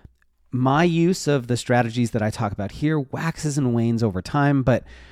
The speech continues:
this is the system that I've most reliably used and come back to over and over again. Um, anything I've tried that deviates from this, just, it might stick for, like, a week or two, and then it, then it goes away. So the heart of my system is,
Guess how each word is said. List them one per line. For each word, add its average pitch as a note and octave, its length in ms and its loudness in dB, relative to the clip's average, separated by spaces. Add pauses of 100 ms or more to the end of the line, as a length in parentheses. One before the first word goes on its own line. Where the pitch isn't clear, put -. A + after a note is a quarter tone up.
(340)
this E3 280 4
is F#3+ 120 4
the F3 120 4
system D3 440 4
that A#2 160 -2
I've A#2 220 0
most A#2+ 420 4
reliably A2+ 600 2
used C#3+ 360 4
and A#2+ 180 -4
come D#3 300 0
back B2 280 2
to A#2 260 -2
over G#2 260 -4
and F#2 120 -4
over F#2 240 -6
again. - 400 -12 (160)
Um, F#2 420 -6 (100)
anything D3+ 300 4
I've C#3+ 160 4
tried C3 440 0
that G2+ 180 -6
deviates B2+ 480 0
from C#3 160 0
this, C#3+ 240 0
just, A2+ 280 -4 (640)
it C3 100 2
might D3 200 6
stick - 280 0
for, C3 140 0
like, A#2+ 140 2
a F#2+ 40 -2
week A#2 200 0
or B2 80 0
two, C3 400 2
and F#2 120 -6
then F#2 120 -2
it, - 200 -8
then F#2+ 140 -8
it E2 60 -8
goes D2+ 200 -8
away. - 240 -12 (300)
So A#2+ 260 2 (480)
the D3+ 240 2
heart F3+ 360 4
of G#3+ 100 4
my C#3+ 200 2
system F#2 600 -8 (180)
is, A2 460 -2